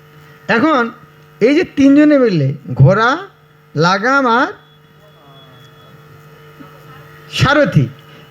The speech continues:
তিনজনে মিলে নিয়ে যাচ্ছে নরকের কাছে। আর আপনি নিজে পিছনে বসে আছেন, কি করবেন? নিয়ন্ত্রণ করবেন কি না করবেন? কি করবেন? নিয়ন্ত্রণ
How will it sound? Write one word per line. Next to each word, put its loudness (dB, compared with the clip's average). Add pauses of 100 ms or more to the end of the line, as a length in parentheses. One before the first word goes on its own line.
(200)
তিনজনে 2
মিলে 0
নিয়ে 2
যাচ্ছে -2
নরকের -4
কাছে। -6 (1900)
আর -2
আপনি 0
নিজে 0 (440)
পিছনে 2
বসে 2
আছেন, -2
কি -6
করবেন? -2 (1200)
নিয়ন্ত্রণ 4
করবেন 2
কি 0
না 0
করবেন? -2 (880)
কি -2
করবেন? 2
নিয়ন্ত্রণ -2